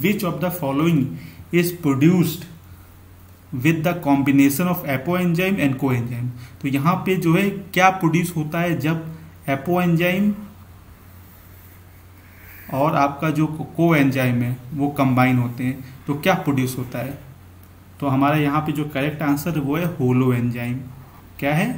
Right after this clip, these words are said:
Holo enzyme। ठीक है, तो Holo enzyme में हमारा क्या करेक्ट ऑप्शन है? Homo enzyme is equal to combination of apo enzyme,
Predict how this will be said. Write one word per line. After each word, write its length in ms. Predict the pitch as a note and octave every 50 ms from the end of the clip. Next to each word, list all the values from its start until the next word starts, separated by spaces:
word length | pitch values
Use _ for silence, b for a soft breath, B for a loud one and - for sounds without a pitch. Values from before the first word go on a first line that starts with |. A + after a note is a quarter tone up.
| - - -
Holo 340 | B2+ B2 B2 B2 B2 B2 A#2+
enzyme। 380 | A#2 A#2 A2+ A#2 A2+ A2+ A2+
ठीक 160 | - - G3+
है, 60 | F#3+ D#3+
तो 100 | C#3 C3+
Holo 260 | C3 B2+ B2+ C#3+ C#3+
enzyme 260 | C3+ C3 C3+ C3+ C3+
में 80 | C3+ C3
हमारा 200 | B2+ C3 C#3+ D3
क्या 220 | C#3+ - - C3
करेक्ट 180 | B2+ B2 B2+ C3
ऑप्शन 320 | B2 A#2+ - - C3 B2+
है? 160 | B2+ B2+ B2+ B B B B B B -
Homo 240 | C#3 C#3 C#3+ D#3+ F3
enzyme 340 | E3+ D3+ C#3+ E3 E3+ E3+ D#3
is 120 | C#3+ D3+
equal 240 | - - D#3+ D#3+ D#3
to 120 | D#3+ F#3+ G3+ - -
combination 640 | C#3 C3+ C3 C3 C#3 C#3 C3+ C3+ C3+ - F3 F3
of 280 | F3+ F3+ F3+ F3+ - -
apo 220 | C3 B2+ - E3 E3+
enzyme, 460 | E3 E3 E3 D#3 E3 F3 F#3 G#3 A3+